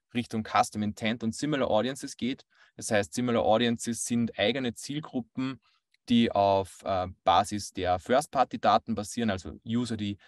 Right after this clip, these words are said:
sich ähnlich verhalten wie Leute, die zum Beispiel schon mal gekauft haben. Und, ähm, Custom Intent, da gehen wir wirklich auf relevante Suchbegriffe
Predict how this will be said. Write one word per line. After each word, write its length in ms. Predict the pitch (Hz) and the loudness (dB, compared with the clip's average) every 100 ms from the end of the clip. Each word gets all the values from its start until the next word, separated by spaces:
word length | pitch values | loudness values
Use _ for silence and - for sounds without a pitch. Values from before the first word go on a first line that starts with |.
| _ | _
sich 240 | - 110 - | -8 -6 0
ähnlich 380 | 131 147 139 - | 0 2 -2 -2
verhalten 560 | 110 113 117 117 120 | 2 4 4 2 -4
wie 80 | 110 | -2
Leute, 320 | 104 110 - | 0 0 0
die 100 | 104 | -8
zum 160 | - 98 | -8 -4
Beispiel 420 | 85 95 - 98 | -2 -2 -6 -14
schon 160 | - 92 | -10 -10
mal 140 | 87 | -8
gekauft 500 | 90 - 110 143 - | -10 -2 -2 -2 -4
haben. 300 | 117 113 113 - - _ _ | -2 -2 -2 -6 -20 _ _
Und, 420 | - 127 120 113 - | 0 2 2 -2 -2
ähm, 400 | 101 98 95 95 _ _ _ - | 0 0 -2 -8 _ _ _ -2
Custom 360 | 139 - - 107 | 2 2 0 -4
Intent, 520 | 110 - 107 127 123 _ _ _ _ | -4 -2 -2 -2 -8 _ _ _ _
da 160 | - 107 | -2 0
gehen 240 | 98 110 | 0 0
wir 140 | 117 110 | 0 0
wirklich 440 | 127 - 113 - | -2 -4 -8 -4
auf 280 | 104 104 - - | -2 -2 -6 -4
relevante 800 | 107 127 104 90 147 - 120 120 | 2 2 2 0 -2 0 2 0
Suchbegriffe 880 | - 165 - 110 104 104 - 104 | -2 -6 -6 -8 -6 -8 -4 -4